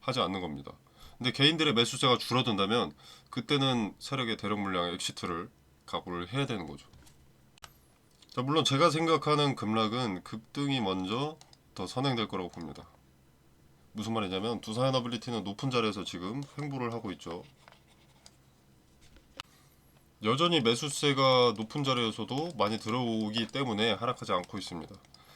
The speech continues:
근데 여지-, 여기서 이제 호재가, 다른 호재, 뭐 에스엠알이라던가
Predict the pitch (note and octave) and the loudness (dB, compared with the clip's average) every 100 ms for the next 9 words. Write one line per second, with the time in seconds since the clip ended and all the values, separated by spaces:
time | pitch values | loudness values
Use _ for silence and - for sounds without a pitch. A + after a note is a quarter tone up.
0 | - - B2+ A#2 A2 C3 A2+ A#2+ B2 C3 | -8 -2 4 6 6 4 0 0 2 0
1 | G#2+ G#2 G2+ D#3 E3+ D3 C3+ B2 G#2 F2+ | 2 2 2 0 2 6 8 8 6 2
2 | - - C3 C3 A2 G2 F2+ F2 F2+ G#2 | -2 -2 0 0 2 0 0 -2 -2 0
3 | C3 A#2+ A2+ G2 F2+ E2+ F2 C3 | 0 2 4 4 2 0 -2 -2